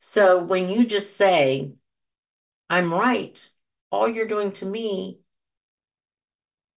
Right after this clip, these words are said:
is just saying, "I'm right." You're not giving me an apology.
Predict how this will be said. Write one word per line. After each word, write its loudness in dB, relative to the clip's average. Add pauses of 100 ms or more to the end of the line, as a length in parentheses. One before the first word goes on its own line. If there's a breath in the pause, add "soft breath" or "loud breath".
(440)
is -4
just -6
saying, 0
"I'm -6
right." -2 (120)
You're -4
not -2 (640)
giving -2
me -2 (920)
an -4
apology. -6